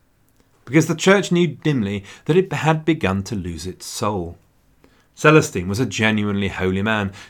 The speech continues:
directed by God. His holiness would lead them all back into the light of certainty and truth. In fact, he led them nowhere,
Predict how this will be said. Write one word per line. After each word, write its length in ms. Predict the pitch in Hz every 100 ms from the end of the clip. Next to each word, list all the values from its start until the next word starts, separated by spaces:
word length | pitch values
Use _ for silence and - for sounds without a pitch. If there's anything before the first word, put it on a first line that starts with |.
| -
directed 560 | 165 160 - - 104
by 160 | 85 80
God. 440 | - 170 170 160
His 180 | 101 90
holiness 540 | - 180 185 135 113
would 120 | 117 104
lead 360 | 123 175 156
them 180 | 131 110
all 280 | 147 151 135
back 440 | 110 110 - - _ _ -
into 220 | 101 -
the 100 | 92
light 320 | 98 117 113
of 80 | 92
certainty 560 | - 107 - 82 - 76
and 120 | 78
truth. 420 | - 110 87 - _ _ _ _ _ _ _ _ _ _ _ _ _ _ _ _ _ _ _ _ _ _
In 80 | 117
fact, 340 | - 185 87 -
he 80 |
led 160 | 113 98
them 140 | 98
nowhere, 420 | 123 131 101 95